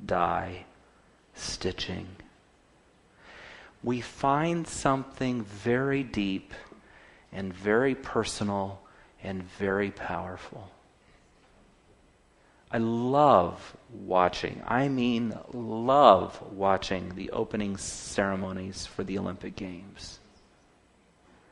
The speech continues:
Because, yes, my symbol of identity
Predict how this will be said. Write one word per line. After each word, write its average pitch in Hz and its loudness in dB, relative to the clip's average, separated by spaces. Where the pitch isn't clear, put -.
Because, 120 6
yes, 160 6
my 110 2
symbol 110 4
of 95 0
identity 90 -2